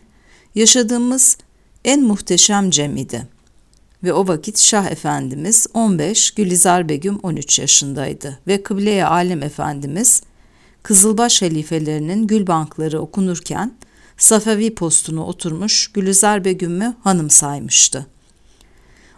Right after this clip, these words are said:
O gece sevginin karşılıklı oturup birbirinin yüzüne bakmak olmadığını,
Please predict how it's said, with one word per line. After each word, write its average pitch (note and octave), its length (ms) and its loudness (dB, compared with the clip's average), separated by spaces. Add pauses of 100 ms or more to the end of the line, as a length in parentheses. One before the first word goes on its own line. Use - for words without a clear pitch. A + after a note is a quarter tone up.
O D#4 100 4
gece C#4 260 2
sevginin B3 520 2
karşılıklı G3+ 640 0
oturup D#3 440 -4
birbirinin F#3 400 0
yüzüne F3 440 -2
bakmak D#3 400 -4
olmadığını, D#3+ 800 -2